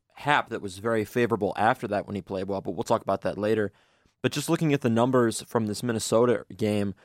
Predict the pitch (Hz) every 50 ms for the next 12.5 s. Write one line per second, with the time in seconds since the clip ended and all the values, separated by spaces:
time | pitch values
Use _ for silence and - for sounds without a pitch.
0 | _ _ _ _ - 107 110 113 123 131 123 - 135 113 95 - - 127 120 -
1 | - 117 107 98 - - 127 120 117 120 - - - - - - - 127 127 123
2 | 117 107 101 - - 98 98 - - 104 104 104 - - - 127 127 123 120 -
3 | - 127 120 117 120 113 - 120 113 107 101 101 104 110 113 107 101 98 101 104
4 | 110 113 117 120 127 131 120 104 107 117 131 113 107 101 92 92 92 95 95 -
5 | - - - _ _ _ _ _ _ _ _ _ _ _ _ _ - - - 143
6 | 139 143 175 180 196 196 185 170 135 139 139 131 - - - 135 120 123 123 120
7 | 113 - - - _ - - 120 117 120 123 123 117 117 113 104 104 110 110 107
8 | 107 104 - 113 104 98 - 101 95 95 98 - - - 104 101 101 101 101 98
9 | 98 _ _ _ _ - 104 98 - - 117 107 107 110 113 113 117 104 92 113
10 | 110 110 110 - 110 - - - 107 101 101 110 107 107 104 104 104 104 104 98
11 | 110 113 110 110 98 - - 120 113 110 - - - 113 104 - - - 104 104
12 | 98 98 - - 107 101 101 - - -